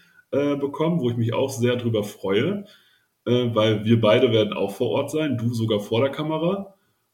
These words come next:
und, ähm, sprechen über die G F L, über die kommende Saison, aber auch über das, was in der Offseason passiert ist. Und, ähm,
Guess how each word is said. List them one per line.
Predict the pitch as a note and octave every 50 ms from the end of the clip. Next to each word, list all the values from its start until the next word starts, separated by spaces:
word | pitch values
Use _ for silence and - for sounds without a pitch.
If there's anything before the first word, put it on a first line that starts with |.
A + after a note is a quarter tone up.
| _ _ _
und, | - A2+ A#2+ A#2+ A#2+ A#2+ A#2+ A#2 A#2+ A#2 A#2 A#2 A#2 A#2 A2+ A2+ A2+ A2 A2 A2 A2 A2 A2 G2+
ähm, | G#2+ G#2+ G#2 G#2 G#2 G#2 G#2 G#2 G#2
sprechen | - - - - - - G#2+ G2 G2+ - C3 D3+ F3+ F#3+ F#3+ - - _ _ _ _
über | - A2+ A2+ A2+ A2+ B2+ C3+ C#3 C#3 -
die | A#2+ B2 A#2
G | A2+ A#2 A2
F | G#2+ A2+ -
L, | - F#2 G#2 B2
über | C3 A2+ G#2
die | G2+ G2+
kommende | - - G#2+ G#2 G#2 G#2 G2+
Saison, | F#2+ F#2+ F#2 G2 G2 A2 C3 C3
aber | - G#2 A2
auch | G#2+ - - A2+
über | G#2+ -
das, | G#2 G#2 G#2+ -
was | G#2+ G2+ -
in | G2
der | F#2+ -
Offseason | F2+ - - - A#2+ A2+ A2+ A#2+
passiert | A#2 B2 A#2 - C3+ C3+ C3
ist. | D3+ F3+ F3+ - _ _ _ _ _ _ _ _ _ _ _ _ _ _
Und, | - G#2+ A2 G#2+ G#2+ G#2+ G#2 G#2 G2+ G2+ G2+ G2+ G2+ G2
ähm, | F#2+ G2 G2 G2 G2 G2 G2 F#2+ G2